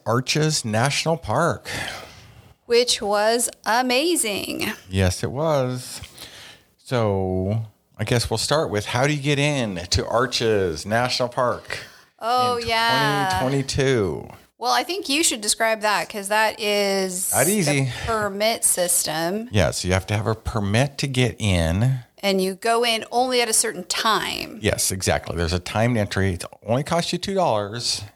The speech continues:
Speaker 1: and your time to go on the internet and look it up and pay. And so basically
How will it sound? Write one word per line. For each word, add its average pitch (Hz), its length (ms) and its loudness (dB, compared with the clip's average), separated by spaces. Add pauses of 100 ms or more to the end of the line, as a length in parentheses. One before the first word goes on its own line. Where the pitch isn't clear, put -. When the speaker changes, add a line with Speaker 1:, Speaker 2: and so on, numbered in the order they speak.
Speaker 1:
and 107 160 2
your 123 80 2
time 78 520 -2 (220)
to 98 80 -4
go 87 480 0 (300)
on 98 120 -4
the 98 120 -2
internet 80 540 0
and 78 380 -2 (180)
look 87 240 -8
it 82 80 0
up 65 260 0
and 71 280 -8
pay. 76 340 -2
And 73 260 -4 (440)
so 104 180 -6
basically 92 1000 2